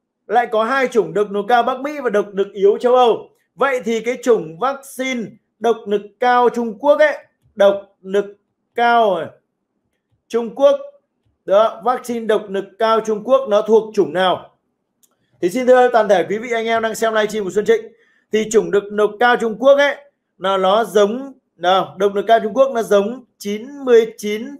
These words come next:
phẩy chín mươi tám phần trăm chủng độc lực cao Bắc Mỹ, đâu? Độc lực cao Bắc Mỹ. Cái chủng độc lực cao Trung Quốc nó giống chín mươi chín phẩy chín tám phần trăm độc lực cao Bắc Mỹ. Thế nên ông Trung Quốc ông rất là bựa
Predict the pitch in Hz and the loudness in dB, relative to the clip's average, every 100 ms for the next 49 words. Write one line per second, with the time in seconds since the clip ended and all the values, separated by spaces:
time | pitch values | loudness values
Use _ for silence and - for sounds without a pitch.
0 | - 202 143 123 127 - 170 185 254 240 | 0 2 2 -2 -8 -8 -8 -8 0 2
1 | 220 190 180 220 262 _ _ _ _ - | 2 0 0 -2 -4 _ _ _ _ 0
2 | 185 180 226 226 - _ _ _ _ - | 0 2 2 2 -2 _ _ _ _ -2
3 | 175 139 147 190 190 185 - 185 180 180 | 0 -2 -8 0 0 0 -10 -8 -8 -2
4 | 202 202 226 226 262 208 - _ 160 185 | 0 2 0 -2 -6 -6 -10 _ -2 0
5 | 147 - _ _ - 170 180 185 180 180 | -2 -12 _ _ -4 -2 -2 -4 -4 -6
6 | - 202 196 196 190 143 _ _ _ _ | -6 0 4 4 4 0 _ _ _ _
7 | _ _ _ - 214 220 233 247 160 - | _ _ _ -2 0 2 0 -2 -6 -14
8 | _ _ _ _ _ _ _ _ _ _ | _ _ _ _ _ _ _ _ _ _
9 | 269 269 220 190 208 226 240 233 214 269 | -6 0 2 4 4 4 2 2 -2 -2
10 | 254 214 214 220 226 233 269 214 220 247 | 2 2 0 -2 -6 -6 -8 -8 -4 0
11 | 208 185 202 196 214 202 214 208 180 185 | -2 -2 -2 -2 -2 -4 -4 -2 -4 0
12 | 202 208 220 262 240 - _ _ 214 254 | 0 2 0 -2 -6 -16 _ _ 0 2
13 | 285 277 240 254 214 285 277 269 302 277 | 2 2 -2 -8 2 4 4 4 2 2
14 | 208 247 247 - | 4 4 2 -6